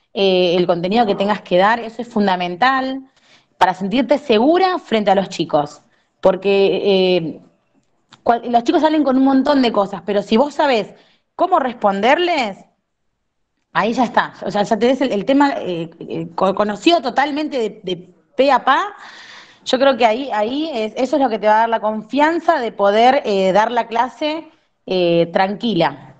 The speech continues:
¿entendés? Porque sabés que, que no, siempre hay sorpresas igual, pero no van a ser tan terribles, me parece a mí.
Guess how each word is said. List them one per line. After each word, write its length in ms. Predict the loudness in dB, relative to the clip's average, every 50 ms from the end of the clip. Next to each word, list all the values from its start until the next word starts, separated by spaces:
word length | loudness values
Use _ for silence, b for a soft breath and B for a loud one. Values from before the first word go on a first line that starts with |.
| _ _ _ _ _ -4
¿entendés? 320 | -2 0 2 2 0 0
Porque 180 | 0 -2 -4 -2
sabés 320 | 0 0 0 0 -2 -4
que, 300 | -2 -2 -2 -2 -2 -2
que 420 | -2 -2 0 0 0 -2 -6 -12 -18 _ _ _ _ _ _ _ -14
no, 640 | -10 -8 -6 0 4 4 4 6 4 2 0 -2 -2
siempre 280 | 0 0 2 4 2 2
hay 80 | 2
sorpresas 580 | 2 -2 -2 -2 -4 -4 -2 -2 -4 -6 -2 0
igual, 300 | 2 4 4 2 0 -4
pero 340 | -4 0 0 0 0 0 -6 B B B B B B _ 0
no 140 | 2 4
van 160 | 4 4 2 0
a 120 | -4 0
ser 140 | -2 0 0
tan 160 | 0 -2 0
terribles, 640 | 0 -2 -2 -2 -4 -6 -6 -8 -12 -14 -16 _ _ _ _ _ -10
me 120 | -8 -4
parece 380 | -2 0 0 0 -2 -2 0 0
a 60 | 0
mí. 200 | 0 -2 -8 -10